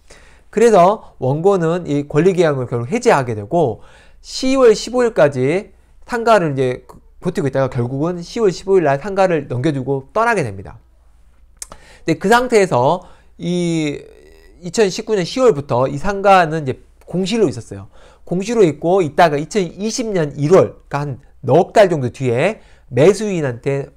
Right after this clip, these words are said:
팔게 됩니다. 그러니까 지금 피고가, 임대인 기간, 임대인 피고가 한 사 개월 정도 공실 유지하다가 매수인한테 넘긴 거죠. 그리고 이 매수인이 철거 작업을 해가지고 이천이십일 년 유월까지도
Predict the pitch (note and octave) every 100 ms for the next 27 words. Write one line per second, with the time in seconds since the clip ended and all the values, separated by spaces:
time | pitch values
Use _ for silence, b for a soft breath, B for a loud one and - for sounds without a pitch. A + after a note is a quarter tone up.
0 | _ _ - B3+ B3+ A#3 D#3 G2+ G#2 E2
1 | - _ _ _ _ G3 E3 - b b
2 | b _ D3+ - E3+ G3 E3+ C#3 - _
3 | _ _ _ _ _ _ _ - _ -
4 | D4+ C#4+ A#3+ D3+ B2+ C#3 C3+ G3 F3 D3
5 | - B2+ B2 C3 E3 D#3 C#3 G#3+ G3+ B2+
6 | A#2+ E3+ b b b b b b G3+ -
7 | - C#4 C#4+ C4 G#3 D3+ C#3+ C#3+ C#3 D3
8 | A#2+ D#3+ C#3 A#2 A#2 C#3+ E3 C#3 C3+ E3
9 | D3 G#2+ A#2+ C#3 E3 C3+ G#2 A#2 G3 -
10 | _ b b b G#3 G3+ C#3+ D#3+ G#3 B3
11 | G#3+ E3 F#3+ A#3+ C4 C#4 C#4 A3+ E3+ D3+
12 | D3 E3+ D3 A#2+ C3 F#3 G#3+ b b -
13 | G3+ G#3+ B3+ F#3 G#3+ G#3 G3+ C#3+ D3+ A3
14 | B3+ G#3 D#3 C3+ B2+ D#3+